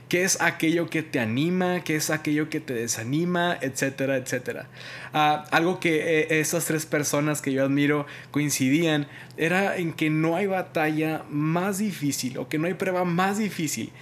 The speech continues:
que la batalla contra uno mismo, la batalla del yo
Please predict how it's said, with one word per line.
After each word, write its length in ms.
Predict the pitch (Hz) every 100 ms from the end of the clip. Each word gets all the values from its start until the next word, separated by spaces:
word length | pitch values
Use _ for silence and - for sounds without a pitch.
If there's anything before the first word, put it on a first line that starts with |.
| - -
que 100 | -
la 160 | 147 147
batalla 640 | 139 139 156 156 170 170
contra 460 | 165 143 139 135 -
uno 340 | 160 170 170
mismo, 400 | 156 135 117 113 - -
la 140 | 135 139
batalla 680 | 143 123 147 147 156 156
del 360 | 131 135 127 120
yo 460 | 143 160 160 160